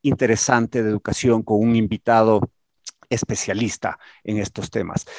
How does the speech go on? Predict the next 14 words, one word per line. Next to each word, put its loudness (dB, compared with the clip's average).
Hace, 8
en 4
el 8
bloque 6
anterior 6
conversábamos 0
con -2
alegría 4
sobre 4
la 4
educación 2
y -2
las -2
tecnologías -2